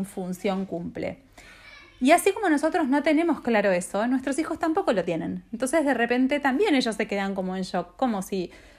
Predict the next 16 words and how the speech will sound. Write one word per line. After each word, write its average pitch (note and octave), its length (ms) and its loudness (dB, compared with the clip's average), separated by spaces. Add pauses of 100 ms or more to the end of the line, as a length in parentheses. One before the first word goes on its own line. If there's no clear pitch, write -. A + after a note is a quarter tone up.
(100)
ayer C#4 640 4 (160)
pasó A#3 260 2
la A#3 140 4
misma B3+ 220 4
situación B3+ 640 2
y G3+ 100 -4
no G3 140 -2
me G#3+ 80 -6
dijiste A#3 420 0
nada, D#4 480 4 (340)
y A#3 200 4
hoy D#4+ 260 8
pasa B3+ 300 2
esta A#3+ 200 2
misma C4+ 380 4
situación D4+ 680 4